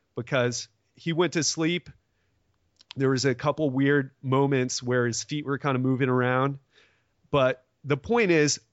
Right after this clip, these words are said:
w-, my father and I wanted him to die. We wanted him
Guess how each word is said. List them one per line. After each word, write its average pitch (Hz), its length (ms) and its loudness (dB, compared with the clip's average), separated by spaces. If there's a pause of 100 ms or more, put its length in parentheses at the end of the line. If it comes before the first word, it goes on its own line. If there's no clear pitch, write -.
(120)
w-, 135 300 -14
my 143 240 -2
father 180 380 2
and 165 80 0
I 165 340 0 (140)
wanted 135 520 -2
him 120 400 -4 (140)
to 120 140 -8
die. 104 360 -6 (340)
We 131 80 -2
wanted 143 340 0
him 139 400 -2